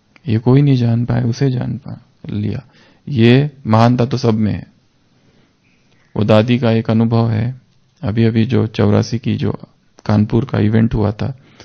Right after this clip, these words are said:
जो मुरली में आया था उस दिन, अ, गंगे दादी ने उदाहरण दिया है कि जब वो आग लग गई center पर, पूरा center जल के भस्म हो गया।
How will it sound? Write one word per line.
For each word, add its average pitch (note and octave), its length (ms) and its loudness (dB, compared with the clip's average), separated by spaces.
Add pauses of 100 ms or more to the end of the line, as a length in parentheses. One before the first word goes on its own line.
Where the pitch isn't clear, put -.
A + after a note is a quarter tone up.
(180)
जो A#2 100 0
मुरली A2+ 280 4
में A2 140 4
आया G#2+ 220 4
था A2+ 120 -4
उस G#2 220 -2
दिन, A2+ 160 -6
अ, - 1000 -20 (840)
गंगे A2+ 320 2
दादी A2+ 420 0 (1700)
ने A#2 180 2
उदाहरण A2 480 2
दिया A2 220 0
है A2 220 2
कि A#2 380 -2 (600)
जब A#2+ 200 2
वो A#2 160 0
आग A#2 240 4
लग A#2+ 180 0
गई A#2+ 140 2
center A2+ 380 0
पर, A#2 180 -2
पूरा A#2 260 0
center A2 440 -2
जल A2+ 280 0
के A2+ 100 2
भस्म G#2+ 300 2
हो G2 160 2
गया। A2 260 -10